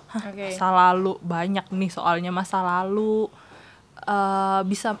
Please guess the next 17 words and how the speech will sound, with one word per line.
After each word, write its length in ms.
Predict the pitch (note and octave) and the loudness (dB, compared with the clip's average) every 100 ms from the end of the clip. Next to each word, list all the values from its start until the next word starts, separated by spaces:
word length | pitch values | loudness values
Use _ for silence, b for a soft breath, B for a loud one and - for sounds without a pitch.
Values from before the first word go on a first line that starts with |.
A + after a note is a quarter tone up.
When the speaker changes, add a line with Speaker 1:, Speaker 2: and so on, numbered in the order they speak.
| - | -4
Speaker 1:
iya 240 | E4 D4 | -2 0
memang 300 | D4+ A#3+ A3 | -2 -2 0
banyak, 340 | A3 C#4+ G#3+ G#3+ - | 0 0 -4 -6 -10
tapi 360 | F3 - B3+ - - | -16 -12 -14 -14 -8
macam-mac-, 580 | G#3+ G3+ A3+ G#3 G3+ - - - | -6 -6 -6 -6 -6 -12 -14 -4
eh, 240 | G#3+ G#3 | -2 -2
tapi 240 | G3+ G#3 D#4 | -4 -8 -6
kayak 300 | D4 - - | -4 -6 -8
kita 380 | B3+ D#4+ E4 - B B B B B - | -6 0 0 0 B B B B B 0
lebih 280 | B3 G#3+ C4 | 2 4 2
spesifiknya 760 | - C4 B3 B3 A#3 A#3 B3 | 0 -6 -4 -6 -8 -6 -6
itu, 280 | B3 E4 D#4+ - - _ | -4 -4 -6 -8 -20 _
eh, 520 | A3+ G#3+ G#3 G#3 G#3+ | -6 -4 -4 -2 -2
masa 320 | G#3 A3 A#3+ A3+ | -2 -2 -2 -2
lalu 200 | A3+ C#4+ | -2 -2
yang 140 | C#4 | 0
benar-benar 680 | A#3+ A3+ G#3 G#3+ A3+ C4+ C#4+ | 0 0 0 0 0 -2 -4